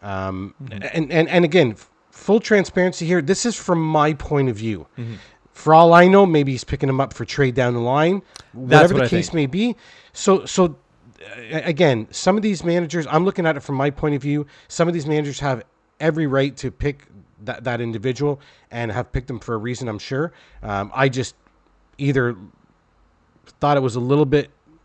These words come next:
Speaker 1: off or, uh, as some, as you'll see with some of my other, uh,
Speaker 2: Let's,
Speaker 1: selections,
Speaker 2: all right, let's
Speaker 1: pretty
Speaker 2: put
Speaker 1: good
Speaker 2: a
Speaker 1: picks.
Speaker 2: disclaimer. Let's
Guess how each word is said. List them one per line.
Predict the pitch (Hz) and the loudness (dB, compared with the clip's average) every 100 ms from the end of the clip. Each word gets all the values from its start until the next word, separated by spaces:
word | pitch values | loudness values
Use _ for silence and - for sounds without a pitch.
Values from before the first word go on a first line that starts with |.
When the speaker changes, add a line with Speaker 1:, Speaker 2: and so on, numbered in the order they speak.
| _ | _
Speaker 1:
off | 123 139 135 - | -6 -2 -2 -6
or, | - 135 139 160 - _ _ - | -2 2 2 0 -4 _ _ -10
uh, | 113 107 104 85 | -6 -4 -4 -6
as | 117 | -8
some, | - 139 127 | -6 -6 -4
as | 120 120 | -6 -6
you'll | 120 | -8
see | - 127 | -8 -8
with | 120 | -6
some | 135 | -6
of | 120 | -4
my | 113 | -2
other, | 113 117 123 | -2 -2 -2
uh, | |
Speaker 2:
Let's, | 170 202 | 0 0
Speaker 1:
selections, | - 120 110 131 127 | -2 -4 -4 -2 0
Speaker 2:
all | |
right, | 170 120 120 | 2 0 -2
let's | 151 160 | -2 2
Speaker 1:
pretty | 151 | 4
Speaker 2:
put | 139 | 4
Speaker 1:
good | 196 | 4
Speaker 2:
a | |
Speaker 1:
picks. | 180 - | 0 -2
Speaker 2:
disclaimer. | 175 170 160 | -2 -2 -2
Let's | 151 156 | -4 -4